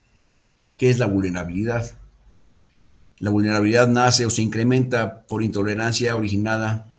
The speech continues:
en preju-, en perjuicios de la sociedad, con determinados grupos de personas que por sus diferencias o actitudes diferentes a las nuestras, digamos, o las propias,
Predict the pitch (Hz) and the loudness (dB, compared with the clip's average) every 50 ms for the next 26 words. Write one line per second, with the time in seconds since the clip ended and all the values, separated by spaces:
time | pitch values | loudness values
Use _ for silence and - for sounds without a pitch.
0 | _ _ _ _ _ _ _ _ _ - - - - - - _ _ _ _ - | _ _ _ _ _ _ _ _ _ -12 -10 -10 -10 -12 -20 _ _ _ _ -20
1 | _ _ - - _ _ _ _ - 123 117 101 - 107 107 104 104 - 131 127 | _ _ -20 -20 _ _ _ _ -4 -2 -2 -2 -2 -4 -4 -4 -4 -2 -4 -2
2 | 127 127 127 123 - 120 117 117 - 151 156 131 131 143 139 135 - - - _ | 0 0 -2 -2 0 -4 -4 0 2 2 2 4 2 -2 -2 -2 -6 -8 -8 _
3 | _ _ _ _ - 101 98 101 98 98 95 95 95 87 90 76 - - - _ | _ _ _ _ -8 -6 -6 -6 -6 -6 -8 -10 -10 -10 -12 -14 -16 -18 -20 _
4 | _ _ _ - - _ _ _ _ _ _ _ _ _ _ _ _ _ _ _ | _ _ _ -20 -20 _ _ _ _ _ _ _ _ _ _ _ _ _ _ _
5 | _ _ _ _ _ _ _ _ _ _ _ _ _ _ _ _ _ _ _ _ | _ _ _ _ _ _ _ _ _ _ _ _ _ _ _ _ _ _ _ _
6 | - - 123 120 117 120 113 113 117 120 123 127 123 117 120 131 131 - 117 117 | -4 -2 0 0 2 2 2 2 2 2 2 2 2 2 2 2 2 0 0 -2
7 | 104 110 104 113 113 113 113 123 120 120 113 113 117 113 - - - - _ _ | -2 -4 -2 -2 -2 -2 -2 -2 -2 -2 -2 -2 -2 -4 -4 -8 -12 -18 _ _
8 | _ - 139 139 139 139 127 131 123 113 110 107 110 110 107 107 - _ _ _ | _ -6 -4 -2 -2 -4 -4 -4 -6 -6 -4 -4 -6 -8 -10 -12 -14 _ _ _
9 | - - 113 107 107 110 104 107 104 107 120 123 131 127 123 117 110 113 - - | -18 -12 -12 -10 -8 -8 -8 -6 -6 -4 0 0 0 0 0 0 -2 -2 -4 -4
10 | - - _ - 87 95 92 90 - - 95 - 117 117 110 107 107 107 113 107 | -8 -10 _ -6 -4 -2 -2 -2 -4 -6 -8 -4 -4 -4 -4 -4 -6 -6 -4 -4
11 | 107 104 98 107 110 - - - _ - 98 95 92 92 90 90 90 92 - - | -4 -4 -4 -6 -8 -8 -8 -12 _ -4 -2 -2 -2 -2 -2 -6 -6 -6 -8 -8
12 | - - - - _ - 101 107 107 107 107 104 107 123 113 101 101 110 104 98 | -10 -10 -16 -20 _ -6 -4 -2 -2 -2 -4 -4 -4 -4 -4 -2 -2 -2 -2 -2
13 | 90 87 87 - - 98 104 98 - 101 98 135 156 - - - | -4 -4 -6 -6 -6 -4 -4 -4 -4 -4 -4 -4 -4 -8 -10 -16